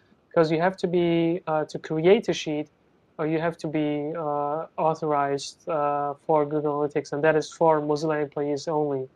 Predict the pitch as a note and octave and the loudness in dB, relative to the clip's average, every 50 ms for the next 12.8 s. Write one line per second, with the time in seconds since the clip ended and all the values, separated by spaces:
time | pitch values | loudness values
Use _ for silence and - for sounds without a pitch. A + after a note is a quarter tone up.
0 | _ _ _ _ _ _ _ _ - D3+ D3+ E3 F3 F3+ F3 - - F3 E3 - | _ _ _ _ _ _ _ _ -4 0 4 4 4 4 2 -2 -4 -4 -4 -2
1 | - F#3 E3+ F3 D#3 - - - E3+ E3 E3+ E3+ F#3 F#3+ F#3+ G3 G3 G3 - _ | -2 -2 -2 -2 -6 -10 -6 -4 0 2 2 2 2 2 2 2 0 0 -2 _
2 | - - _ _ _ - D3 D3+ D3+ D#3 F3 F#3 F#3 F#3 E3 - E3+ E3+ E3 - | -20 -20 _ _ _ -14 -8 -4 -2 0 0 0 0 -2 -4 -2 -2 -4 -4 -2
3 | E3 D#3+ D#3 D#3 - D#3 C#3+ - - D#3 D3 C#3+ D3 D#3 F3+ G3+ F#3+ D#3+ E3 D#3 | -2 -2 -2 0 -2 -4 -4 -6 -8 -8 -8 -6 -2 0 2 2 2 2 2 2
4 | D3+ D3 - _ _ _ _ _ _ _ _ _ _ - F3+ D#3 D3+ D3+ D3 D3+ | 0 0 -2 _ _ _ _ _ _ _ _ _ _ -2 0 0 2 2 0 0
5 | D3 D3+ D#3+ D#3 D3+ D3+ D3+ D3+ D3+ - - - - G3 F3+ D#3 D3 D3 D3 D3 | 2 2 4 4 4 4 2 0 -4 -10 -18 -16 -10 -8 -6 -6 -4 -4 -6 -6
6 | D3 D3 D3+ D3+ E3 - - G3+ F#3+ D#3 D3+ D3+ D3 D3+ D3 D3 D3 D3+ D#3 E3+ | -8 -8 -8 -10 -12 -14 -12 -10 -10 -8 -8 -8 -8 -8 -8 -10 -10 -12 -12 -10
7 | F3+ F3 D#3 D#3+ - - D#3+ D3+ D3 D3+ D3+ D3+ - D#3 D3 D3 - _ _ D#3+ | -8 -8 -8 -8 -8 -10 -8 -6 -6 -6 -6 -6 -8 -10 -12 -12 -14 _ _ -2
8 | D#3 D3+ D3+ D3+ D3+ D#3 F3+ F#3 E3+ D3+ D3 D3 D3 D3 D3 D3 D3 D3 C#3+ _ | -2 -2 -2 -4 -6 -8 -10 -10 -10 -8 -8 -8 -8 -8 -8 -10 -10 -12 -14 _
9 | _ _ _ _ _ _ _ _ _ _ _ _ _ _ - E3+ D3 D3 C#3+ C#3+ | _ _ _ _ _ _ _ _ _ _ _ _ _ _ -6 -4 -2 -2 -2 -2
10 | C#3+ C#3+ D3 D#3+ - _ _ _ _ _ _ _ _ _ _ - A#3 A3 - F#3+ | -4 -6 -8 -12 -16 _ _ _ _ _ _ _ _ _ _ -16 -6 -2 0 2
11 | E3 D#3+ D#3+ E3 E3 E3 E3 D#3+ D#3+ D3+ D3+ E3 D#3 D#3 D#3 D#3 - E3 C#3+ - | 4 4 4 6 6 6 6 4 2 0 -2 -4 -2 -2 -4 -4 -6 -8 -4 -2
12 | E3 D#3 D3+ D3+ D#3 D3+ D3+ D3+ D3+ D3+ C#3+ - C#3+ C3+ - | -2 -2 0 0 -2 -2 -2 -2 -4 -4 -6 -6 -8 -10 -12